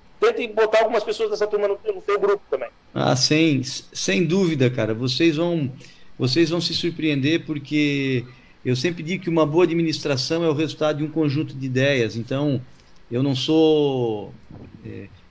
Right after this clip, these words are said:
Speaker 2: eu gostaria que vocês con-, conversassem com os nossos colaboradores da Federação Catarinense de Tênis. Eles não querem deixar que eu saia de lá.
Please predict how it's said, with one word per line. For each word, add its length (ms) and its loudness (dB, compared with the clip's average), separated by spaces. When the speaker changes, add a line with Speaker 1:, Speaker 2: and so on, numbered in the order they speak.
Speaker 2:
eu 80 0
gostaria 380 2
que 60 -12
vocês 280 -2
con-, 320 -6
conversassem 640 0
com 80 -10
os 80 -6
nossos 280 -2
colaboradores 720 0
da 100 2
Federação 540 -2
Catarinense 720 -6
de 80 -20
Tênis. 440 -4
Eles 160 -2
não 120 2
querem 200 2
deixar 280 0
que 80 -8
eu 60 0
saia 380 0
de 100 -2
lá. 320 0